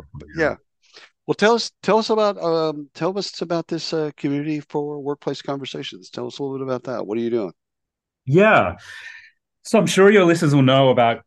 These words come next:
Speaker 2: Glassdoor and, you know, over the years, how we've established ourselves as the leading platform for workplace ratings and reviews and salary sharing, and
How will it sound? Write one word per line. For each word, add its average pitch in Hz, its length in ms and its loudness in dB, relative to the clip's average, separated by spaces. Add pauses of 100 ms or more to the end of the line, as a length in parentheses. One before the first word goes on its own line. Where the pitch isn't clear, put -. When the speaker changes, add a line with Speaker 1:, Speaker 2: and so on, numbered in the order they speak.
Speaker 2:
Glassdoor 117 840 0
and, 110 160 -4
you 107 140 -12
know, 107 100 -8
over 120 200 -4
the 104 100 -6
years, 110 340 -2
how 101 160 -4
we've 101 180 -4
established 98 480 -8
ourselves 98 560 -4
as 92 200 -6
the 92 500 -2
leading 104 280 -2
platform 92 520 -4
for 92 100 -10
workplace 90 560 -4
ratings 90 320 -4
and 87 100 -6
reviews 87 640 -6
and 87 100 -6
salary 85 440 -4
sharing, 87 440 -4
and 87 220 -6